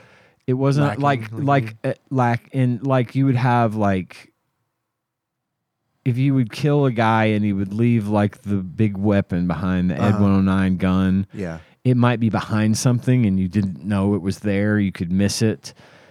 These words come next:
Speaker 1: Uh, and some of the, like, health, the health just looks like little gray squares that are the same squares that are up in your health bar at the
Speaker 2: Right,
Speaker 1: top.
Speaker 2: right.
Speaker 1: They were easy to miss.
Speaker 2: Yeah.
Speaker 1: And th-, some, the big ones would refill your health all the way.
Speaker 2: Right.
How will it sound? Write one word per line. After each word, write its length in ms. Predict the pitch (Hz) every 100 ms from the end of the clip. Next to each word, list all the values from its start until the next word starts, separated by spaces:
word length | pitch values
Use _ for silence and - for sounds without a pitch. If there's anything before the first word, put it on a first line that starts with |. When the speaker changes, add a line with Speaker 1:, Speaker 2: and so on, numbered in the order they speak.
| _ 104
Speaker 1:
Uh, 140 | 104
and 200 | 98 107
some 220 | - 147
of 80 | 139
the, 120 | 127
like, 240 | 120 113 -
health, 460 | - 110 117 - - 113 117
the 160 | 131 120
health 460 | 104 156 175 - -
just 300 | 117 139 -
looks 220 | 143 127 -
like 280 | 107 - 117
little 180 | 117
gray 300 | 107 98 113 104
squares 640 | - - 127 117 98 90
that 160 | 104 101
are 60 | 92
the 120 | 95
same 320 | - 113 107
squares 520 | - - 120 117 107
that 120 | 107 98
are 100 | 101
up 180 | 101 107
in 80 | 98
your 100 | 90
health 280 | 107 104 -
bar 220 | 107 107
at 100 | 104
the 80 | 107
Speaker 2:
Right, 80 | 87
Speaker 1:
top. 340 | 107 113 135
Speaker 2:
right. 380 | - 82 80 80 -
Speaker 1:
They 100 | 120
were 160 | 131
easy 300 | 107 104 104
to 60 | 95
miss. 580 | 95 98 98 98 78 76
Speaker 2:
Yeah. 60 | - -
Speaker 1:
And 200 | 101 101
th-, 140 | 110 -
some, 260 | - 139 110
the 80 |
big 240 | 101 139 175
ones 300 | 151 110 95
would 140 | 104
refill 460 | 92 113 - 120 117
your 140 | 104
health 300 | 95 110 104
all 160 | 113 107
the 80 | 95
way. 340 | 95 113 131
Speaker 2:
Right. 360 | 113 107 95 107